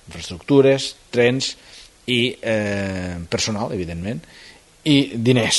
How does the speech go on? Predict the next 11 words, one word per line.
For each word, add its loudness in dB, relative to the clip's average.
sobretot 4
diners, 0
que 0
és 4
el 2
que -2
fa 0
falta 2
per 4
intentar, 0
mm, 0